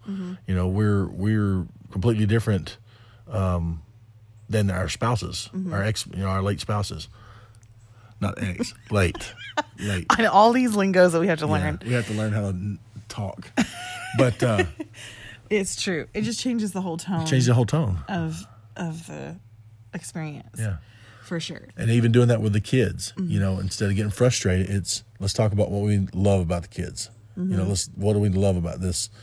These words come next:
Speaker 2: What's happening right now in, under our roof?
Speaker 1: Well, and it's reminding yourself to bring into viewpoint who somebody is. So it's, it's, that's why I love the things like, "What do you love about them? What do you love about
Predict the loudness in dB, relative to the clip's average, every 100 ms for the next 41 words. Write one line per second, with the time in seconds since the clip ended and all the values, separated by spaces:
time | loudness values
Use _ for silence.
0 | -20 0 2 2 0 0 0 0 0 0
1 | 0 -2 -2 0 0 0 -2 -6 -10 -4
2 | -2 0 0 0 2 2 2 2 2 4
3 | 4 4 2 2 4 4 4 2 0 0
4 | 0 2 0 0 0 2 2 2 0 -2
5 | -4 -2 -4 -4 -2 4 4 2 -8 -18
6 | -18 -10 -4 -2 -2 -4 -10 -4 -2 2
7 | 2 0 0 2 4 4 4 4 0 -2
8 | -2 -2 -2 -2 -4 -4 -2 -2 -4 -2
9 | -2 0 -2 -2 -4 -4 -8 -8 -6 -4
10 | -2 0 2 2 0 -6 -4 -6 -8